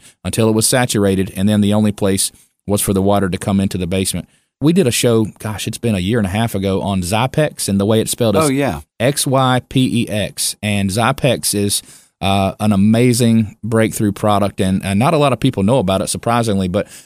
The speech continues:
Speaker 1: uh, basically you can waterproof your basement from the inside out if it's not a terrible leak and not a, a major problem going on. But, uh,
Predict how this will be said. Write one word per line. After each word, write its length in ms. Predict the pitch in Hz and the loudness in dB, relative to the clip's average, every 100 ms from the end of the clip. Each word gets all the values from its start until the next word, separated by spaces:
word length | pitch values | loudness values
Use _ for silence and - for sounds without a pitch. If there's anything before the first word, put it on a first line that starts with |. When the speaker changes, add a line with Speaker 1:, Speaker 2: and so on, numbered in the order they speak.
| _ | _
Speaker 1:
uh, 200 | 104 101 | -2 0
basically 460 | 90 123 160 131 107 | 2 2 2 2 2
you 120 | 107 | 2
can 160 | 113 101 | 2 2
waterproof 480 | 110 107 - 104 - | 2 0 0 -2 0
your 140 | 95 | 0
basement 500 | 95 104 98 95 - _ _ - | 0 0 0 -4 -6 _ _ 0
from 160 | 110 | 4
the 160 | 104 95 | 2 2
inside 460 | 120 120 113 101 - | 2 2 2 0 0
out 300 | 104 101 - 98 | 0 0 -2 -4
if 180 | 101 | -2
it's 200 | 104 - | -2 -2
not 200 | 107 104 | 0 0
a 60 | 92 | -2
terrible 420 | - 113 101 95 | -2 0 0 0
leak 240 | 104 101 101 | 0 0 0
and 80 | |
not 160 | 92 98 | -2 0
a, 120 | 90 - | -2 -2
a 120 | 95 | 0
major 340 | 107 113 101 | 2 2 0
problem 380 | - 107 107 98 | 0 0 2 0
going 240 | 98 95 | 0 0
on. 200 | 92 92 | 0 -2
But, 200 | 87 98 - - _ - | -2 -4 -6 -18 _ -6
uh, 240 | 95 95 | -4 -4